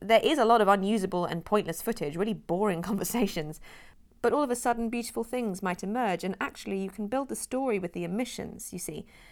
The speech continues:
They were in the cafe, the meeting was completely dull, it was really, "So what do you do? I'm a student." Really, you put this kind of thing in a film, people fall asleep instantly. "So what should we do with this?" We cut everything, and there you go. The girls are already in the car in the next shot.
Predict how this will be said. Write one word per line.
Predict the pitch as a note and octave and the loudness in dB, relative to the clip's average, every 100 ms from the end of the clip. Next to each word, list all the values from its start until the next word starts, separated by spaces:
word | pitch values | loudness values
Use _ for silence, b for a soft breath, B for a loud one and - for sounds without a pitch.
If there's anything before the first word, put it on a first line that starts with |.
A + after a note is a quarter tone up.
| b b _ - | b b _ -2
They | G#3+ B3+ | 4 6
were | A#3 | 4
in | G3+ | 2
the | |
cafe, | F#3+ - F#3+ D#3+ D3 | -2 -6 -6 -4 -4
the | D#3+ | -2
meeting | F3 G#3 G#3+ F3+ | 0 0 0 -6
was | E3+ | -6
completely | F3 B3 F3+ E3 | -6 -6 -6 -2
dull, | D#3 C#3+ D3 | 0 0 0
it | D#3 | -2
was | - E3 | -2 -2
really, | F3+ F3+ D#3 D3+ - | 0 0 -2 -6 -8
"So | A#3 | -4
what | G3 - | -4 -4
do | G3+ | -4
you | A#3+ | -6
do? | C4+ D4 F#3 - | -4 -4 -4 -8
I'm | D3+ D#3+ | -8 -8
a | |
student." | G#3 - C#4 F#3 D#3+ - b b b b - - | -8 -8 -6 -6 -8 -14 b b b b -20 -6
Really, | A#3 C#4+ G3+ F3+ - | 0 2 2 0 -2
you | A3 A3 | -4 -4
put | - C#4+ | -2 -2
this | A#3 - | 0 0
kind | G3+ | -2
of | F3 | 0
thing | F#3+ | -2
in | E3 | -4
a | D#3+ | -4
film, | - G3 D#3+ | 0 0 0
people | G3 F#3 | -4 -4
fall | - G3 | 2 2
asleep | F3 A#3+ A#3 - | 2 -2 -4 -2
instantly. | A3+ - F3+ D#3 C#3+ - b b - | -4 -4 -6 -8 -12 -16 b b -4
"So | A3 | 4
what | A#3 | 4
should | A#3+ A3+ | 4 -4
we | |
do | A3 C4 | -4 -2
with | B3 G3 | -2 -2
this?" | - - - - - - | -4 -8 -10 -12 -20 -12
We | F#3 | -8
cut | - B3+ - | 2 2 4
everything, | F#3+ D#3 D#3 - - - | 2 2 -2 -6 -10 -8
and | - F#3 | -2 4
there | E3+ | 4
you | G#3 | 4
go. | G#4 G4+ F3 - | 4 2 0 -10
The | - | 0
girls | G3+ G3+ F#3+ | 6 6 8
are | G#3 | 4
already | C4 G#3+ F3+ | 6 4 2
in | |
the | D#3 | 0
car | - G#3 A#3 A#3+ | 0 6 8 8
in | |
the | F#3+ | 4
next | F3+ - - | 0 -2 -2
shot. | - - | -4 -4